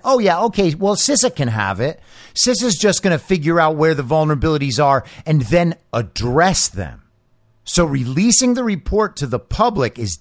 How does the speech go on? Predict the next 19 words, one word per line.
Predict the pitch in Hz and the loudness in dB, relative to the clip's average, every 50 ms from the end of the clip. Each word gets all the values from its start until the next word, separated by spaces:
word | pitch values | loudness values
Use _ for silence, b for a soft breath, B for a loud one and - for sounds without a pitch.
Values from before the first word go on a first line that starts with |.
| - | -4
dangerous | - 185 190 202 202 185 135 104 95 78 73 - | 0 0 2 2 2 2 0 0 -4 -8 -10 -10
'cause | - - 156 123 | -4 -4 -4 -2
the | 143 156 | -4 -6
public | - _ - 220 262 277 247 175 143 123 - - | -4 _ 2 2 2 2 2 2 0 -2 -2 -2
would | 127 143 113 - | -4 -2 0 2
then | 165 160 156 135 | 2 2 2 0
get | 117 156 156 - - | 0 0 0 0 -2
the | 147 135 131 | -2 0 2
idea | 117 123 123 101 - 160 180 170 151 131 110 90 B B B B B B | 2 2 0 -2 -2 0 2 2 2 2 2 0 B B B B B B
that | 165 151 - | -2 0 0
the | 160 139 | 0 0
machines | 139 135 - - - 190 190 170 147 131 | 0 2 0 2 2 4 4 4 2 2
are | 110 113 | 0 -2
completely | - - 123 107 - - - 190 196 196 185 151 147 143 | -4 -6 -6 -4 -2 -2 0 0 -2 -2 -2 -2 -2 -2
open | 139 147 160 160 156 - 127 110 92 80 73 b b b b b b b b | 0 0 0 0 0 0 0 -2 -2 -4 -8 b b b b b b b b
to | - 151 160 151 170 165 | -2 0 0 0 0 0
influence | 151 170 180 165 - - - 123 113 95 82 76 65 - - - - _ _ _ _ _ _ - | 2 2 2 2 0 -2 -4 -4 -4 -4 -6 -10 -12 -12 -14 -14 -14 _ _ _ _ _ _ -6
and | 131 143 165 | -4 -4 0
infiltration | 160 156 180 156 - - 151 131 - - - 160 160 156 147 - - - 90 71 | 2 2 2 2 2 0 -4 -4 -4 -4 -2 0 0 0 -2 -4 -6 -8 -10 -14